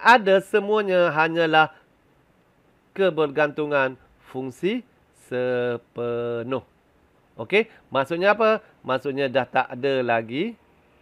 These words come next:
transitif dan dah tak ada lagi separa. Okey, semuanya sepenuh. Okey, semuanya kebergantungan fungsi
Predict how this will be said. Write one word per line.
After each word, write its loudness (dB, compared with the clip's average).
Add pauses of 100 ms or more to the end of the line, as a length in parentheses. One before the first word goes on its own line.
(300)
transitif -4 (2500)
dan 0
dah 0
tak 0
ada 0
lagi -2 (400)
separa. -4 (720)
Okey, -8 (160)
semuanya 2
sepenuh. 0 (400)
Okey, -4
semuanya -2
kebergantungan -2 (320)
fungsi -6